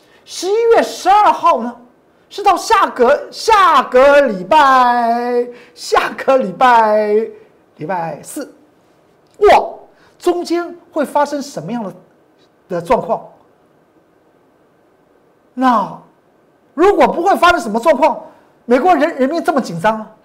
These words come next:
我们难道不用紧张吗？所以我公-，公众老师在今天盘中十点三分写在 Line 和 Telegram 写到那个重点，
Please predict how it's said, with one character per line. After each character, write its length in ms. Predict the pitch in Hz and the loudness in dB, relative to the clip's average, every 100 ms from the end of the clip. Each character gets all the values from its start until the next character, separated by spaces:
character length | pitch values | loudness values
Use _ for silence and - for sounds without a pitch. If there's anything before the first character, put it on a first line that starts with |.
| _ | _
我 140 | - 269 | 0 2
们 260 | 381 403 - - _ - | 4 0 -8 -20 _ -2
难 160 | 294 | 2
道 80 | 370 339 - - | 4 4 0 -2
不 80 | 339 | 2
用 140 | 370 | 2
紧 180 | - 202 | 2 -2
张 160 | 262 277 | -2 -2
吗？ 180 | 277 - _ _ _ | -4 -10 _ _ _
所 160 | 339 | 0
以 40 | 269 | 0
我 60 | |
公-， 280 | 175 302 311 | 0 -2 -2
公 140 | 277 294 | -6 -2
众 100 | 285 | 0
老 100 | 190 | 0
师 60 | |
在 80 | 254 | -2
今 160 | 247 285 | -2 -2
天 100 | 302 | -2
盘 200 | - 208 | -2 -2
中 200 | 294 294 - _ _ _ | -2 -4 -16 _ _ _
十 220 | - 311 | -6 -2
点 160 | 294 | -2
三 200 | 185 285 262 | 0 0 2
分 240 | 285 294 - _ | 0 -2 -18 _
写 340 | - 208 196 - - | -8 -6 -6 -10 -6
在 200 | 269 240 | 0 2
Line 260 | 269 269 | 2 0
和 180 | 196 196 | 0 -2
Telegram 420 | 208 254 262 262 - - | 0 -2 0 0 -2 -10
写 220 | - - 196 | -14 -6 0
到 140 | 262 | 0
那 100 | 233 | 0
个 120 | 196 175 - | -2 -6 -10
重 240 | - 349 190 | -2 0 0
点， 180 | 170 | -6